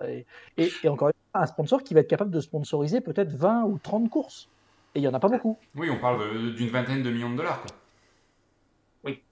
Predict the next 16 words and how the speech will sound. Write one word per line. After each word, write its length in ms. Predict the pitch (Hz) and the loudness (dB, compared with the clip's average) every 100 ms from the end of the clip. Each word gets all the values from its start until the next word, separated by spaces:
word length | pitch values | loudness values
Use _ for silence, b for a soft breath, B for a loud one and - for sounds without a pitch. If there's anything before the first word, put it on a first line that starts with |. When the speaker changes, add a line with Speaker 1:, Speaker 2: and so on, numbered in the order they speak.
| _ _ - | _ _ -2
Speaker 3:
Et 80 | 139 | 6
Kyle 240 | 139 135 | 6 6
Busch, 640 | 123 220 220 - - - - | 4 2 4 2 0 -4 -8
euh, 580 | 127 120 120 120 120 120 | -2 2 4 4 4 2
c'est 180 | - 113 | 2 0
le 80 | |
seul 220 | 104 160 151 | 4 4 4
pilote 280 | 147 151 | 6 6
avec 200 | 139 123 110 | 4 0 0
Chase 220 | 117 110 | 0 2
Elliott 260 | 110 180 - | 2 2 2
qui 140 | 123 | 4
a 60 | 127 | 6
son 160 | 127 | 4
camion 340 | 113 113 120 139 | 4 4 6 2
dédié 520 | - 110 120 185 | 2 0 2 2